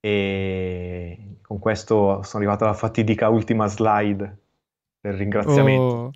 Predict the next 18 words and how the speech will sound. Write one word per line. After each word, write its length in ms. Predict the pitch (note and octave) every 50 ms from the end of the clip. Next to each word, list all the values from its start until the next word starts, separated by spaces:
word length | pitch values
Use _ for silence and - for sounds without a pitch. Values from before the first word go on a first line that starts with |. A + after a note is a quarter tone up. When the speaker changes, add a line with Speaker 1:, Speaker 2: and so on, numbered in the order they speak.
| _ _ _
Speaker 2:
<laughs> 640 | - - - - - G3 - - F#3+ - - - -
quasi 240 | - - F3+ F3+ F#3+
mi 140 | F#3+ F#3+ G3
dispiace 640 | F#3 G3+ E3+ - - F#3+ F#3+ F#3+ G3 F#3+ - - D3+
essere 260 | C#3 - D#3+ C#3+ D3+
arrivati 380 | D3 D3+ D3+ D3+ D#3 D3 -
alla 100 | D3 D3
fine, 380 | C3+ - D#3 D#3 E3+ E3 D3+ C#3
mamma 260 | C3+ D3 E3+ F#3 F3+
mia 240 | F3 F3 F3+ F3+ F3
che, 800 | E3 - E3+ E3 D#3+ D#3+ D#3 D3+ D3+ C#3+ C#3 C3+ C3 C3 B2+ -
che 160 | - D3+ D3+
videone, 720 | C#3+ C3+ D#3+ F3 D#3+ F3 E3+ D#3+ D#3 D#3+ F3 F3+ F3 E3 D#3
che 140 | - D#3+
tutorialone, 800 | D#3 - E3 - E3 D#3+ D3+ D#3 D3+ D3 D3+ D#3+ E3 D#3 D3 C3
guida 340 | B2+ C#3 D#3+ D3+ D3+ D3+ C3+
super 340 | - - D#3+ C#3+ F3 D#3+ C#3+
completa. 760 | - D#3 C#3+ C3+ C#3 C3+ C3 C3 C3+ C3+ C3+ - D3 D3 D3+